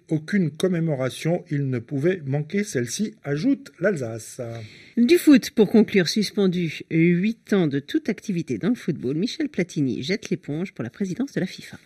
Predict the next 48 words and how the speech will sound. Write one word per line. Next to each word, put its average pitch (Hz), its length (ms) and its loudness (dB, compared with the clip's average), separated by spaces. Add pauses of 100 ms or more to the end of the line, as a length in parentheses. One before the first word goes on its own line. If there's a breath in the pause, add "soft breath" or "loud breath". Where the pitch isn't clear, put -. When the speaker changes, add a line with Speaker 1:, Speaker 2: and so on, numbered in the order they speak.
(120)
Speaker 1:
Dans 127 220 -6
un 139 100 0
entretien 139 440 0
exclusif 139 480 -2
au 131 80 2
quotidien 131 440 -2
sportif 135 460 -4
L'Équipe, 147 360 -2
Michel 143 260 -2
Platini 139 460 -4
déclare 131 360 0
en 131 120 -2
effet 131 340 -2
qu'il 135 220 -4
retire 127 340 -2
sa 131 160 -4
candidature. 147 680 0
Il 156 100 2
explique 156 340 -2
qu'il 165 220 2
ne 156 100 4
peut 208 260 2
plus, 208 240 -2
qu'il 151 140 0
n'a 139 100 0
plus 294 200 6
le - 60 0
temps 269 280 2
ni 208 160 2
les 202 80 6
moyens 190 520 2
d'aller 165 200 2
voir 156 180 2
les 143 160 0
électeurs. 151 560 2 (440 loud breath)
Or, 160 260 2
se - 80 -8
demande 127 320 -2
Platini 117 460 -4
dans 127 140 -6
le 117 60 -6
quotidien 120 440 -4
sportif 120 400 -8
français, 135 420 -2
comment 170 380 4
remporter 131 480 -4
une 131 100 -2
élection 120 440 -4